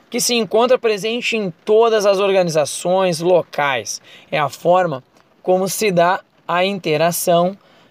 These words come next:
influência e os resultados. Tudo isso, então, está relacionado às relações interpessoais. Conviver com o outro não é tarefa fácil. E conviver com o outro no trabalho, por exemplo, sem entender o comportamento de cada um,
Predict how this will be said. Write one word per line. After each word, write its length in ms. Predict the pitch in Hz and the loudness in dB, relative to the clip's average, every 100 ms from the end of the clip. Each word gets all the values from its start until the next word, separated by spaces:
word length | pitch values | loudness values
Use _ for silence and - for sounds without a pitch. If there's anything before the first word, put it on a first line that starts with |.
| _ | _
influência 1000 | - 233 240 - 220 190 175 180 - 196 - _ _ | -4 -4 -4 -4 0 2 0 -2 -2 -4 -6 _ _
e 120 | 190 | -6
os 160 | 185 165 | -4 -2
resultados. 1000 | 208 240 233 208 156 151 143 - - - _ _ - - _ _ - | 0 0 0 -2 -2 0 -4 -8 -12 -14 _ _ -20 -20 _ _ -10
Tudo 220 | 214 233 | -4 -2
isso, 380 | 185 185 - - | 0 0 -2 -4
então, 500 | 196 202 175 160 175 - | -6 -4 -2 -2 -4 -8
está 260 | 160 - | -4 -2
relacionado 880 | 147 170 226 - 226 196 160 160 165 - _ _ - | 0 0 0 0 -2 0 -2 -2 -4 -10 _ _ -4
às 200 | 156 143 | -4 0
relações 440 | 160 156 143 147 | 0 0 -4 -8
interpessoais. 840 | 156 147 - 147 - - 80 - - _ - - - | -6 -8 -6 -8 -6 -8 -8 -14 -20 _ -20 -20 -14
Conviver 520 | - 208 196 185 214 262 | -4 -2 0 0 0 0
com 160 | 233 | 0
o 40 | 196 | 4
outro 380 | 208 247 - | 4 4 0
não 460 | 151 160 180 240 233 | -10 -6 -2 0 2
é 120 | 220 | 2
tarefa 440 | 220 214 202 208 233 | 2 4 4 2 -4
fácil. 420 | 180 170 143 - | 0 0 -2 -8
E 80 | - | -16
conviver 560 | 147 208 233 208 185 196 | -4 -2 0 0 -2 -2
com 140 | - | -2
o 80 | 175 | 0
outro 360 | 180 175 - 156 | 2 0 -2 -12
no 300 | 151 175 196 | -6 -4 0
trabalho, 560 | 220 175 165 196 202 | 0 2 2 2 0
por 240 | - 147 139 | -4 -6 -4
exemplo, 560 | - 170 233 190 117 | -4 0 0 -2 -10
sem 320 | 107 - 196 254 | -8 -2 0 0
entender 340 | 202 202 180 | -2 0 2
o 80 | 175 | 0
comportamento 760 | - 170 165 151 147 156 156 | 0 -2 -2 -2 -4 -4 -6
de 120 | 139 147 | -10 -8
cada 440 | - 165 202 170 | -4 -2 2 0
um, 280 | 160 226 | 0 -2